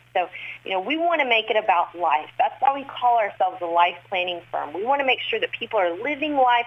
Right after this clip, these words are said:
on purpose. They're doing what they really want to do with their life. And they figure out what those life goals are, not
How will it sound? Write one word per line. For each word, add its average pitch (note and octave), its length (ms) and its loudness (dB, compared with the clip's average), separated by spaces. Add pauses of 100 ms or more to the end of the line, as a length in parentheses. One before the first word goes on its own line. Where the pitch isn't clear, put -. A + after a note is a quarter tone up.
on G3+ 140 4 (100)
purpose. F3+ 240 -4 (140)
They're G3 240 -4
doing C#4+ 320 -4
what B3 240 2
they F#3+ 180 -4 (180)
really D4+ 240 -4
want A#3+ 280 0
to G3 60 -14
do F3+ 180 -4
with F3 160 -4
their D3+ 160 -2
life. B2+ 240 2 (500)
And F#3+ 120 -2
they A3 260 -4
figure C#4 280 0
out A3+ 160 0
what C#4+ 160 -2
those C#4+ 220 -6
life A#3+ 320 2 (140)
goals A#3 320 -2
are, G3 560 2 (580)
not C4 320 2